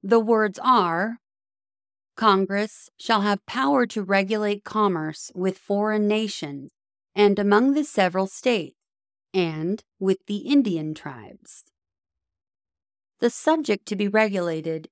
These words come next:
is commerce, and our Constitution being, as was aptly said at the bar, one of enumeration and not of definition, to ascertain the extent of the power, it becomes necessary to settle the meaning of the word.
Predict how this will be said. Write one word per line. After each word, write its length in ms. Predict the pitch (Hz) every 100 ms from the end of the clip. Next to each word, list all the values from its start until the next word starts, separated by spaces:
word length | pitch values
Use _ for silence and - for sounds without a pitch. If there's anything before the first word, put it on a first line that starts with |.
| -
is 160 | 190 -
commerce, 680 | 254 240 175 143 - - -
and 140 | 180
our 120 | 175 170
Constitution 840 | 185 180 - 196 - 190 - 185
being, 540 | 170 170 170 190 233 - _ -
as 280 | 190 185 175
was 180 | 190 175
aptly 480 | 214 208 240 220 170
said 260 | 165 190 165
at 100 | -
the 80 |
bar, 560 | 160 190 214 185 175 180 _ _
one 380 | 208 202 196 196
of 400 | 196 185 175 165
enumeration 1080 | - 185 175 165 160 247 294 - 160 175 190 _
and 180 | 180 175
not 260 | 156 156
of 140 | 175 160
definition, 800 | 165 - 170 208 - 165 165 - _ _ _ -
to 160 | 233 -
ascertain 800 | 262 277 277 - 208 185 185 185
the 120 | 190
extent 460 | 185 - - 285 320
of 80 | 254
the 120 | 202
power, 560 | - 156 147 147 147 -
it 140 | 208
becomes 480 | 208 - 202 180 180
necessary 680 | 208 226 233 - 170 165 170
to 160 | -
settle 420 | 202 - 208 214 208
the 120 | 214
meaning 460 | 196 170 165 160
of 100 | 165
the 100 | 165
word. 600 | 180 196 240 175 - -